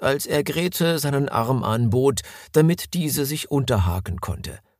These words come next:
Er hatte sie vom Bahnhof in Freiberg abgeholt. Bisher war er immer zu ihr nach Brandt herausgekommen, doch dieses Mal hatte er Grete gebeten, es einmal anders zu halten. Er hatte sie eigens dafür angerufen.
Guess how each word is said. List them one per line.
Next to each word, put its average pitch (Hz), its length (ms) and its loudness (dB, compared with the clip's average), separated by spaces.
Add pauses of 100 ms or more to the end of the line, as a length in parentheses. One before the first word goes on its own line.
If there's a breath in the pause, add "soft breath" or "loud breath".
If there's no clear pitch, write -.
(640)
Er 147 120 6
hatte 165 200 4
sie 156 160 0
vom 139 220 2
Bahnhof 123 520 4
in 110 140 0
Freiberg 98 720 0
abgeholt. 92 640 -6 (580 soft breath)
Bisher 151 540 4
war 160 160 6
er 143 160 4
immer 151 280 2
zu - 160 -4
ihr 143 180 2
nach 147 180 2
Brandt 165 400 2
herausgekommen, 135 920 2 (340 loud breath)
doch 147 260 4
dieses 170 380 2
Mal 185 340 4
hatte 185 220 2
er 165 200 2
Grete 147 420 -2
gebeten, 139 540 0
es - 160 -4
einmal 151 340 -2
anders 139 420 4
zu 92 200 -2
halten. 65 420 -10 (640)
Er 143 140 6
hatte 143 200 4
sie 131 180 0
eigens 127 380 0
dafür 127 420 4
angerufen. 143 680 -4